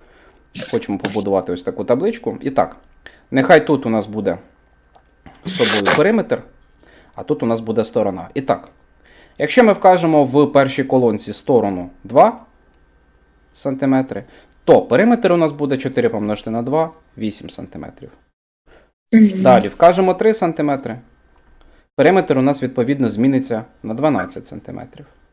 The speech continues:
Speaker 1: Далі вкажемо сторону п'ять сантиметрів, периметр, відповідно, зміниться двадцять сантиметрів. Чотири на п'ять буде двадцять сантиметрів. Помічаємо, що при зміні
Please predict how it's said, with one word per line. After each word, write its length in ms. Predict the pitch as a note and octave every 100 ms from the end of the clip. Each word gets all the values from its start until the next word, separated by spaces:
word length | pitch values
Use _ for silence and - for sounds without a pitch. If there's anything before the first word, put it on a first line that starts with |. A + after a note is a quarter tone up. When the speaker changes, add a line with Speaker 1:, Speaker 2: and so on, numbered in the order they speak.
| _ _ _ _ - - - - _
Speaker 1:
Далі 240 | - B2+ G#2
вкажемо 560 | - D#3+ E3 E3+ D3+ - - _ -
сторону 600 | - E3 D3+ D3 D3 C#3 -
п'ять 220 | F#3+ G#3+
сантиметрів, 600 | - D#3 C#3 C3+ C3+ G#2
периметр, 460 | - B2 C3+ C3 G2
відповідно, 460 | F#2+ G#2+ A2+ G#2+
зміниться 420 | F#2 G#2+ G#2+ - G2
двадцять 440 | G#2 F#2 - -
сантиметрів. 580 | - - F#2+ - - -
Чотири 300 | - - F2
на 100 | F2
п'ять 200 | A#2+ B2+
буде 220 | - F#2
двадцять 400 | - F#2 - -
сантиметрів. 540 | E2 - D2+ E2 - - _ _ _ _ _ _ - - - F3+ - _ _ -
Помічаємо, 680 | E3 G#3+ A#3+ G#3+ D#3 C#3+
що 400 | C3 - D#3+ C3
при 520 | - D3 D3+ C#3+ F#2+ - _
зміні 640 | B2 A#2+ D3 E3+ C3 G2+